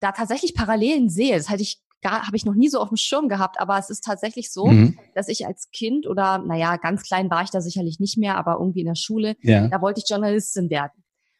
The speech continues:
Speaker 1: Und ich wollte die
Speaker 2: Okay.
Speaker 1: Welt verändern als Journalistin, wollte
Speaker 2: <laughs>
Speaker 1: wahrscheinlich irgendwelche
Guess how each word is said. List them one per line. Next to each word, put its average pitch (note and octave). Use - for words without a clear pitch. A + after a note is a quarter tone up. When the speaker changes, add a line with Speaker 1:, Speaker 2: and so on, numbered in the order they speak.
Speaker 1:
Und G3+
ich G3
wollte G#3
die G#3
Speaker 2:
Okay. G3+
Speaker 1:
Welt G#3+
verändern F3
als F3+
Journalistin, G3
wollte F3+
Speaker 2:
<laughs> -
Speaker 1:
wahrscheinlich F#3
irgendwelche F3+